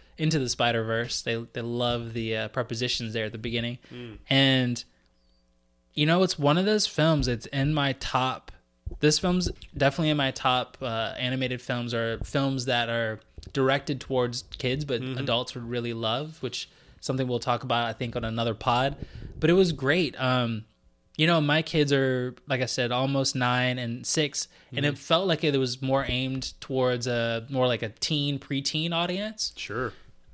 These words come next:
Speaker 1: With some of the
Speaker 2: What was the
Speaker 1: themes.
Speaker 2: rating on that? A P G? Yeah.
Speaker 1: It was P G, but honestly,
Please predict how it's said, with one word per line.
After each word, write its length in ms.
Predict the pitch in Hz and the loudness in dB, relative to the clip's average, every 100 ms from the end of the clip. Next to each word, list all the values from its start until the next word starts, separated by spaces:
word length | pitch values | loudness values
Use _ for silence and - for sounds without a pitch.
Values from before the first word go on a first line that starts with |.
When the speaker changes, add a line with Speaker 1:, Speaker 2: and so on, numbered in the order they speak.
| - | 0
Speaker 1:
With 180 | 143 143 | 0 2
some 180 | 156 | 2
of 80 | 151 | 4
the 140 | 143 131 | 2 4
Speaker 2:
What 120 | 156 | 6
was 120 | 214 202 | 6 6
the 60 | |
Speaker 1:
themes. 100 | 190 | 6
Speaker 2:
rating 260 | 165 170 143 | 8 6 4
on 120 | 113 | 2
that? 180 | 104 95 | -2 -4
A 40 | |
P 200 | 90 120 | -4 -4
G? 240 | 107 139 165 _ - - - - - - | -2 -4 -8 _ -20 -20 -20 -20 -16 -6
Yeah. 80 | 131 | 0
Speaker 1:
It 60 | 214 | 4
was 160 | 294 | 4
P 220 | - 247 233 | 2 0 2
G, 240 | 165 196 | 2 2
but 160 | 156 127 | 2 0
honestly, 680 | 127 156 190 262 254 247 | 2 2 0 0 0 -2